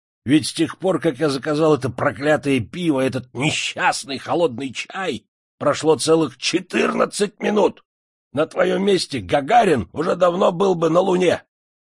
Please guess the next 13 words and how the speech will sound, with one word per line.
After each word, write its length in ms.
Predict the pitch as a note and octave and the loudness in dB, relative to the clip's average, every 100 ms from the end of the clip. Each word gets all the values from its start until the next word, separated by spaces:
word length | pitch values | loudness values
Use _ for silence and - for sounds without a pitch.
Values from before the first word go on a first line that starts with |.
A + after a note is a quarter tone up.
| _ | _
«И 100 | B2+ | -10
даже 380 | A#2 G#2+ D3 D3 | -4 -2 -2 -4
дальше», 460 | C3+ G#2+ G#2 - G2+ | -2 0 0 -2 -8
подумал 460 | - G2 G2 F#2+ | -6 -4 -2 -2
Ромалетто, 640 | F2+ F2 F2 E2+ - F#2 - _ _ - | -4 -4 -6 -6 -6 -10 -10 _ _ -10
но 280 | F#2+ A#2 | -4 -4
промолчал. 720 | C#3+ B2+ A2+ G#2 - - D#2+ - _ _ _ _ _ _ _ | -4 -8 -8 -8 -10 -12 -12 -16 _ _ _ _ _ _ _
К 60 | |
счастью, 520 | - G3+ G#3 - - | -4 0 2 0 -4
напитки 440 | E3 B2+ D3+ F3 - | -2 -2 -6 -8 -6
ещё 260 | D3 - | -6 -4
оставались 480 | A#2+ - A#2 C3+ A2+ | -4 -2 -4 -2 -6
холодными 760 | - G2+ C3+ E3 C3+ C3+ C3+ B2+ | -6 -4 -4 -4 -2 0 0 -2